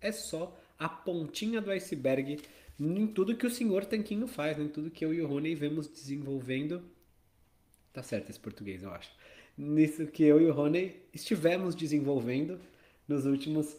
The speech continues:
seis anos, o senhor Tanquinho. Quando a gente começou lá atrás, né, lá em dois mil e quatorze, simplesmente não existia muito conteúdo sobre low carb, cetogênica, jejum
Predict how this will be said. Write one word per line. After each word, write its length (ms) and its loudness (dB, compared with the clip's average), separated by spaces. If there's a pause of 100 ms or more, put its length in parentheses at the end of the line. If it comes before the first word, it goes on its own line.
seis 500 2
anos, 460 2 (420)
o 100 0
senhor 300 2
Tanquinho. 680 0
Quando 200 2
a 40 6
gente 260 -2
começou 460 -2
lá 160 2
atrás, 680 -4 (100)
né, 260 -4 (100)
lá 100 -2
em 80 0
dois 160 0
mil 120 -2
e 40 -6
quatorze, 540 -2 (200)
simplesmente 560 0
não 140 2
existia 460 0
muito 220 -4
conteúdo 500 -4
sobre 260 -8
low 220 -4
carb, 460 -4
cetogênica, 760 -2
jejum 380 -2